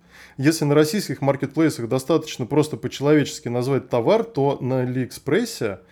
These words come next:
это не так просто.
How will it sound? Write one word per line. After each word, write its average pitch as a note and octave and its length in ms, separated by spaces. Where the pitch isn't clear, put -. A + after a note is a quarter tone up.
это C#3+ 520
не A2+ 220
так A#2 380
просто. E3+ 640